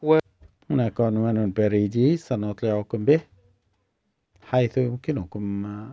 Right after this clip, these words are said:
Speaker 2: الاتصال بنا من خلاله. وإن سمحتم لي، أقترح عليكم أن ننتقل إلى الفقرة الرابعة إذن.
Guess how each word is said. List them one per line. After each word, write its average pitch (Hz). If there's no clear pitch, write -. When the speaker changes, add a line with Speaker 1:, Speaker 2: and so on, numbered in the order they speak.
Speaker 2:
الاتصال 107
بنا 113
من 104
خلاله. 107
وإن 104
سمحتم 98
لي، 147
أقترح -
عليكم 101
أن 110
ننتقل 110
إلى 110
الفقرة 107
الرابعة 110
إذن. 95